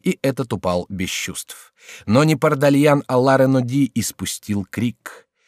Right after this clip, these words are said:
К счастью для победителя, он не успел даже увидеть своей победы. Мотиньи, паж Пардальяна, выстрелил в Ларанади из ружья, и тот свалился с лошади смертельно раненый.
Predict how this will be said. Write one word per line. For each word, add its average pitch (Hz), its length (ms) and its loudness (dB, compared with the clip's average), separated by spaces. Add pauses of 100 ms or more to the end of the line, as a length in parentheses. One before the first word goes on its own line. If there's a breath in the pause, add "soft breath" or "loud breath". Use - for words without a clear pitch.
(240)
К - 40 -12
счастью 139 440 0
для 101 160 0
победителя, 101 680 -2 (140 soft breath)
он 170 180 2
не 139 80 4
успел 123 360 -2
даже 101 300 2
увидеть 87 580 -6
своей 90 400 -6
победы. 76 400 -12 (720)
Мотиньи, 160 720 2 (100)
паж - 280 -2
Пардальяна, 113 680 -4 (200 loud breath)
выстрелил 175 580 0
в 110 80 -4
Ларанади 113 440 2
из 131 260 -4
ружья, 101 560 -2 (180 soft breath)
и 110 80 -6
тот 185 200 -2
свалился 147 460 -2
с - 120 -6
лошади 107 380 -2
смертельно 87 640 -4
раненый. 73 580 -12